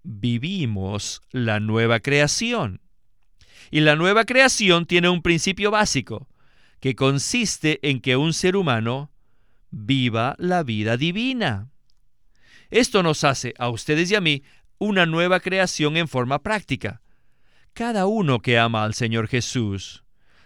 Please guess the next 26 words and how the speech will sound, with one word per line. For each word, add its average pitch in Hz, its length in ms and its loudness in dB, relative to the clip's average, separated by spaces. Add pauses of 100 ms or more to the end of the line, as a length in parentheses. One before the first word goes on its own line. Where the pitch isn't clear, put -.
debe 208 220 4
ser 170 200 4
una 170 200 2
persona 139 460 0
maravillosa, 143 920 0 (260)
una 233 220 4
persona 190 400 4
especial 190 960 0
a 139 100 2
los 135 240 0
ojos 139 280 0
de 135 80 0
los 131 140 0
que 139 100 -2
nos 131 160 -2
observan. 113 640 -2 (1000)
Nuestros 165 400 0
padres 185 380 0
deben 160 220 4
testificar, 143 760 2 (340)
"Ay, 127 760 -2 (300)
mi 147 280 2
hija 127 380 -4 (240)
es - 280 0
ahora 156 320 0
maravillosa." 202 880 -4